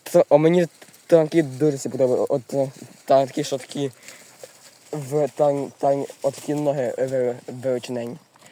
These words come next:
Шукаємо далі, ходимо. Тут, мабуть, ні, ні, нікого сьогодні не <laughs>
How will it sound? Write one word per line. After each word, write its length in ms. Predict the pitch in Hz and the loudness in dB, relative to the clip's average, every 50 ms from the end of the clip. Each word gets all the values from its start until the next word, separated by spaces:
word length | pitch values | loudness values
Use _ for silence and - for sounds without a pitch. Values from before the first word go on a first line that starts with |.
| - - - - - - | -20 -20 -20 -20 -18 -10
Шукаємо 340 | - - 165 165 165 170 160 | 0 6 8 8 8 8 6
далі, 400 | 147 165 170 175 175 180 175 180 - - - - | 8 8 8 8 8 4 0 0 -4 -12 -16 -8
ходимо. 440 | - - 160 156 135 127 117 117 113 117 - _ _ _ _ _ _ - - _ _ _ _ - - _ _ _ _ _ - - | 0 6 6 6 6 6 0 -4 -6 -10 -18 _ _ _ _ _ _ -20 -20 _ _ _ _ -20 -20 _ _ _ _ _ -4 2
Тут, 280 | 151 160 165 151 - - - | 4 4 4 2 0 -14 -4
мабуть, 360 | - 143 156 160 156 160 139 | 2 6 6 6 6 4 2
ні, 300 | 151 160 160 160 156 - - | 2 2 4 4 2 2 0
ні, 300 | - 143 156 160 160 139 - - | 0 2 2 2 2 0 -2 -2
нікого 460 | - 147 151 156 151 156 156 156 156 | 0 2 2 2 2 0 -2 -2 -2
сьогодні 320 | - - 160 147 147 147 | -4 -2 0 0 2 2
не 240 | 147 147 - 143 139 427 427 427 - - - - - - - - - - - - - - - - - | 2 4 4 2 2 2 -2 -2 -2 -8 -12 -14 -14 -14 -14 -14 -14 -14 -18 -18 -10 -8 -2 4 6
<laughs> 120 | 269 - | 6 8